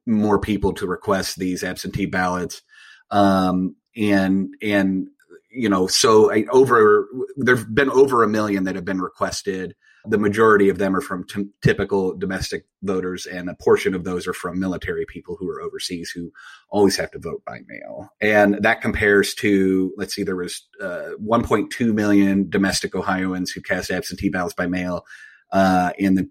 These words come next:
November twenty sixteen election. And, um,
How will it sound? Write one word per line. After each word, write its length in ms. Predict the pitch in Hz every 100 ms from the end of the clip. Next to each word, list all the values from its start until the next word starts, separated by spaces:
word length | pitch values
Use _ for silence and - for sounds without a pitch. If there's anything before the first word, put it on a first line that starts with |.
| -
November 340 | 104 95 92
twenty 220 | - 95
sixteen 480 | - 92 - - 95
election. 560 | 90 87 - 92 87 85 90
And, 420 | 92 90 90 87 _ _ _ _ -
um, 580 | 98 95 90 85 73